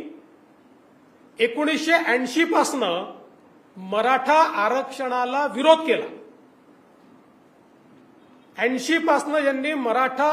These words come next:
आरक्षणाला विरोध केला, त्यांच्या पडल्यात मतं गेली, त्यांच्याकडे मतं गेली.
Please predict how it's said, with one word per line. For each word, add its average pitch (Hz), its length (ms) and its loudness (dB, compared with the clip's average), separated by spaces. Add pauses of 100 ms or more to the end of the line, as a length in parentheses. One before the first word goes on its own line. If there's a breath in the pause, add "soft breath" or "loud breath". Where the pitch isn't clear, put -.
(140)
आरक्षणाला 254 640 -2
विरोध 320 420 2
केला, 190 480 4 (2000)
त्यांच्या 214 340 -8
पडल्यात 285 440 -6
मतं 254 240 -8
गेली, 262 200 -10 (1700)
त्यांच्याकडे 277 500 -2
मतं 269 260 -4
गेली. 262 200 -8